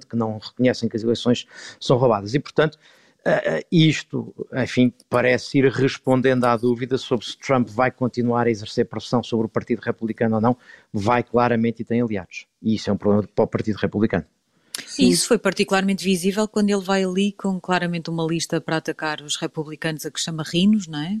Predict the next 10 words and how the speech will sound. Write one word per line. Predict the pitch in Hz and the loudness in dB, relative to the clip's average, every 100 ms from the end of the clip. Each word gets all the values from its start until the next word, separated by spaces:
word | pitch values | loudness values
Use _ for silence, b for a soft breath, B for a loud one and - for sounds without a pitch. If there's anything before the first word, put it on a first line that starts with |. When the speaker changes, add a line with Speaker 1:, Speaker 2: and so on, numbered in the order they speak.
| - | -8
Speaker 2:
Os | 156 147 - - | -20 -12 -6 2
Speaker 1:
Exato. | 95 87 82 - 165 | 2 4 0 -2 -4
Speaker 2:
Repu-, | - | 2
Speaker 1:
Só | 110 | 2
é | 107 | 2
Speaker 2:
Republicans, | - 175 170 170 180 175 165 - - | 2 -2 -2 -4 -2 -2 -4 -8 -8
eh, | 175 165 160 | -4 -4 -2
in | 170 170 | -2 -2
name | 165 165 165 | 0 0 0
only. | 165 180 202 220 | -2 0 0 0